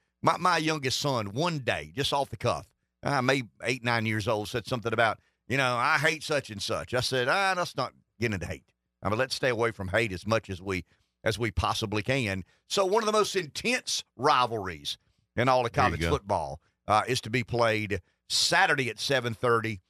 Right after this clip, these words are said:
Speaker 1: in the industrial wasteland <laughs> known as
Speaker 2: That's
Speaker 1: Williams
Speaker 2: funny.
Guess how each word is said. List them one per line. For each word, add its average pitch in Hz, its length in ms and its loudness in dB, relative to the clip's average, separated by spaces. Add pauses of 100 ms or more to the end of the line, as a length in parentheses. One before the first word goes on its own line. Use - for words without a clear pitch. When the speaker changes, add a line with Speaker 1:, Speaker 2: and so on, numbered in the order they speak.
(140)
Speaker 1:
in 143 100 -2
the 151 120 0
industrial 165 640 0
wasteland 127 760 0 (320)
<laughs> 622 200 -6 (920)
known 147 220 4
as 139 120 2
Speaker 2:
That's 120 40 -6
Speaker 1:
Williams 120 360 0
Speaker 2:
funny. 101 60 -12